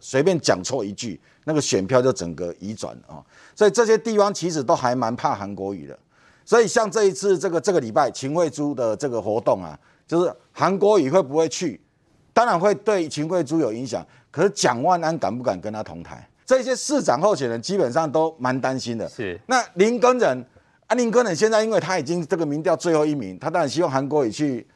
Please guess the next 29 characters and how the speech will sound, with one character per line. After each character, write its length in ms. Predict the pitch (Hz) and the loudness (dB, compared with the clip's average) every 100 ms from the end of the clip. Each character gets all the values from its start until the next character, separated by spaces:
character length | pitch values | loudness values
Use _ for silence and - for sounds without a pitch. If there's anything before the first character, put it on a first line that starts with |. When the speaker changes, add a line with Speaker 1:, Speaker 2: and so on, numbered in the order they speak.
| _ | _
Speaker 1:
去 220 | 160 156 | -2 -2
加 280 | 127 156 143 | 0 0 0
持 200 | 139 113 | -2 -2
他 160 | 120 113 | -2 -2
嘛。 100 | 85 - _ | -6 -14 _
那， 120 | 175 202 190 | 2 2 4
那 140 | 196 180 | 2 4
我 100 | 185 | 2
请 180 | 135 | 0
问 140 | 160 151 | -2 -2
这 100 | 170 | -2
个， 160 | 143 - - _ | -2 -4 -12 _
这 160 | - 180 | 4 4
一 80 | 175 | 6
个 240 | 151 139 90 | 4 2 2
韩 200 | 127 143 | -2 0
国 160 | 156 | 2
瑜 60 | 139 | 2
敢 180 | 98 113 | 0 -2
不 80 | 147 | -2
敢 160 | 101 | -2
去 160 | 95 127 | -4 -4
站 300 | 139 123 110 | 0 0 0
这 140 | 123 | -2
一 100 | 120 | -2
个 260 | 104 101 98 | 0 -2 2
高 180 | 107 101 | 2 2
虹 180 | 87 87 | 0 -6
安？ 180 | 87 | -10